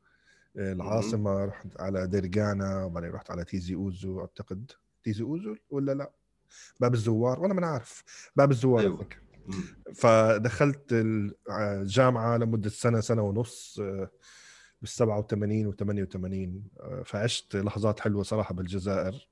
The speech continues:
Speaker 1: آه، كانت صعبة شوية بس حلوة، لأن ذكريات، آه، صعب أنساها، وبح-، فبحب أسلم على ال-، الأهل والأصدقاء هناك. للأسف، آه،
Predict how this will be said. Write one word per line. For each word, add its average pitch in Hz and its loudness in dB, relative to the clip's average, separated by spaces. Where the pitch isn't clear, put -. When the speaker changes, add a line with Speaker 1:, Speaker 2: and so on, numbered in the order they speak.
Speaker 1:
آه، 92 -6
كانت 147 -4
صعبة 127 2
شوية 117 2
بس 120 -2
حلوة، 113 4
لأن 110 2
ذكريات، 117 4
آه، 101 0
صعب 101 -2
أنساها، 95 -4
وبح-، - -14
فبحب 101 -2
أسلم 101 0
على 95 -2
ال-، 95 -2
الأهل 95 0
والأصدقاء - -2
هناك. 90 -4
للأسف، - 0
آه، 110 6